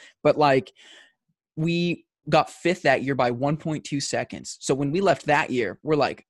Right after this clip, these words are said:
"We should have won." Like, we literally could have won. And I, I genuinely believe that if I would have gotten the baton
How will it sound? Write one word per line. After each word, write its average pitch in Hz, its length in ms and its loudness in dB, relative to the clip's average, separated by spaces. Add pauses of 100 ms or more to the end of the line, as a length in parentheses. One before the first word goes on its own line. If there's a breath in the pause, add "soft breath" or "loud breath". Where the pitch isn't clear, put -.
"We 151 160 -2
should 165 200 -2
have 117 120 -6
won." 120 340 -6
Like, - 140 -10
we 180 160 2
literally 170 500 4
could 156 280 -2
have 135 180 0
won. 120 240 -4
And 117 100 -6
I, 139 160 -2
I 151 120 2
genuinely 151 480 0
believe 139 320 0
that 120 160 -2
if 139 180 0
I 139 80 4
would 139 80 0
have 135 60 -4
gotten 135 180 -2
the 131 60 -4
baton 139 520 -4